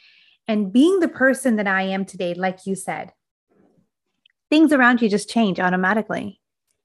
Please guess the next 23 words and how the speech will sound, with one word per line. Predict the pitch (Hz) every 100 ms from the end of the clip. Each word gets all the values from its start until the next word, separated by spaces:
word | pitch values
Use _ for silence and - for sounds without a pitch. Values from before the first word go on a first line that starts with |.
| _ _
You | 233 247
just | 277 240
start | - - 240 240 220
getting | 247 240 240
the |
right | 233 226 -
people | 240 240 214
coming | 208 190 180
to | 175
you, | 170 175
the | 175
right | 196 214 214 _ _
phase, | 247 240 247 247
pe-, | - 262
uh, | 233
the, | 214 220
the, | 214 214
the | 233
right | 226 226 - - - _ - -
energy | 254 294 285 247
coming | - - 196 185
towards | 196 185 175 -
you. | 175 165 165